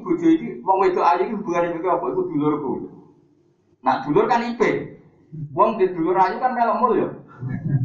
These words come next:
Ya iya, tapi ra mulya mergo ra di adik ayu, di adik ayu tidak pikir gede, ra kakek kiai ya, toh. Terus iwak kandhane ora paham-paham.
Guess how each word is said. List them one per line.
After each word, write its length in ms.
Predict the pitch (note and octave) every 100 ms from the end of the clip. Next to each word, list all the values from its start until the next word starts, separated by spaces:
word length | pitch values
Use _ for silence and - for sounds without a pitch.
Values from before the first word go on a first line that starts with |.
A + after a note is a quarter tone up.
| - - - - - - -
Ya 320 | - - A#2
iya, 0 | A#2+
tapi 160 | A#2 C#3+
ra 160 | D3+
mulya 320 | D#3+ D3 D3 E3+
mergo 240 | E3 D3+
ra 160 | C#3+ C#3
di 80 |
adik 240 | C3+ C3 C#3
ayu, 320 | C#3 C#3 C#3
di 60 | C#3
adik 160 | B2+
ayu 160 | F3 F#3 F3+
tidak 240 | D#3 D3
pikir 240 | D#3 D#3+ D#3+
gede, 320 | D3 D3+ F3 G3
ra 160 | -
kakek 400 | D#3+ C3+ C3 C3
kiai 240 | B2 A2+ B2+
ya, 80 |
toh. 160 | C#3 G#2 - - - F2 - - - - - - - - - - - D3 -
Terus 140 | F#3+ F#3
iwak 240 | F3+ F3 -
kandhane 400 | E3+ E3 F3 E3
ora 160 | E3
paham-paham. 640 | E3 D3+ C#3+ C#3 C3+ -